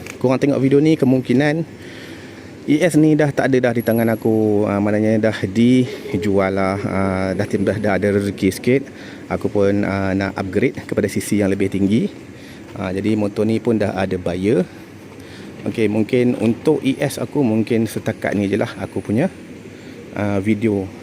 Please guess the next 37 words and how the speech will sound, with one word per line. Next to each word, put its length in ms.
Ah, 560
video-video 320
tutorial 400
aku 240
pun 160
rasanya 320
dah 40
banyak 280
dah 160
aku 160
share. 320
Ah, 320
harap 160
bermanfaat 560
lah. 140
Ah, 240
kemungkinan 360
ada 240
lagi 240
video, 320
tapi 240
mungkin 240
video, 320
ah, 160
member-member 560
lah 120
yang 120
datang 320
repair 320
kat 160
aku. 160
Ah, 240
tak 160
ada 80
masalah 400
apa 160
dah. 160